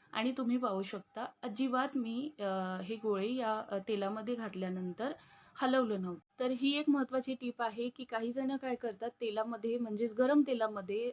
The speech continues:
अगदी, अ, अ, गुलाबजामचे, अ, जे आपण गोळे बनवतो ते यामध्ये सोडतात आणि, अ, ते तेल खूप गरम झाल्यामुळे, अ, जे गुलाबजाम आहेत ते अगदी लालसर होऊन जातात आणि आतमध्ये कच्चेच राहतात.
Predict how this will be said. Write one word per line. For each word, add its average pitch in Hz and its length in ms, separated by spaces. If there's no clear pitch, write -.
अगदी, 214 440
अ, 202 60
अ, 180 60
गुलाबजामचे, 214 840
अ, 185 140
जे 185 180
आपण 226 220
गोळे 202 280
बनवतो 226 460
ते 226 300
यामध्ये 226 380
सोडतात 233 460
आणि, 208 360
अ, 202 220
ते 254 120
तेल 262 360
खूप 320 260
गरम 247 340
झाल्यामुळे, 190 680
अ, 185 280
जे 196 140
गुलाबजाम 226 560
आहेत 233 180
ते 247 100
अगदी 208 480
लालसर 208 420
होऊन 233 260
जातात 247 340
आणि 269 140
आतमध्ये 247 500
कच्चेच 220 460
राहतात. 190 320